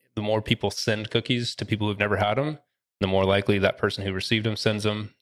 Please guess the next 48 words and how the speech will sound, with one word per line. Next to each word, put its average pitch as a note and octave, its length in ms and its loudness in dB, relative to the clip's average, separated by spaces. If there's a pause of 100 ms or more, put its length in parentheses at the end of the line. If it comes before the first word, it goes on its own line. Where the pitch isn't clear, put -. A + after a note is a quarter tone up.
Uh, F#2+ 220 -4
the F#2+ 80 -6
more F#2+ 140 -2
likely F#2+ 240 0
that G2 160 0
person's G2+ 320 -2
gonna F#2+ 140 -6
send G2+ 240 -4
them G2+ 140 -4
again G2+ 440 -2
because F#2+ 460 -4
they F#2+ 80 -4
got F#2 160 0
a G2 40 -8
good, G2 280 -8 (220)
um, G2+ 280 -8
feedback G2+ 360 -2
from F#2+ 120 -10
that F#2+ 100 -4
first - 240 -6
delivery G2 300 -6
they G#2 100 -2
sent G#2 300 -2
out. A2+ 280 0 (600)
Um, F2+ 580 -2
and F#2+ 220 -2
then A#2+ 240 4
I G#2+ 60 0
thought B2 180 2
we A#2+ 80 0
were A2 100 0
gonna G2 140 -4 (120)
kill A2 340 0
it - 140 -4
through G2 160 -4
the F#2+ 80 -4
summer. G#2 440 -4 (640)
And F#2+ 180 -6
that - 220 -4
first - 360 -2
July F2 680 -2 (420)
was F#2 240 -4
so - 460 -4
rough. F2 420 -6 (200)
And G2+ 120 -2
I F#2 60 -2
thought, F#2+ 200 0
I, F#2+ 200 0